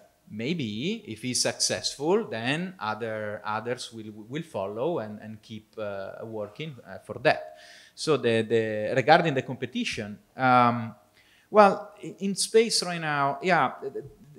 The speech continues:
this could be considered competition, but actually the market is expanding so rapidly at the, at an exponential rate that actually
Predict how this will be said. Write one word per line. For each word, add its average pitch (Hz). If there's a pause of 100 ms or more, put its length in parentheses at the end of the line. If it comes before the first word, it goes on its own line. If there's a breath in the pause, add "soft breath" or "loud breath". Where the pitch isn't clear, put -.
this 214
could 185
be 160
considered 131
competition, 113
but 127
actually 196
the 127
market 170
is 123
expanding 127
so 160
rapidly 123 (300 loud breath)
at 120
the, 117
at 120
an 120 (240)
exponential 143
rate 101 (240 loud breath)
that 135
actually 147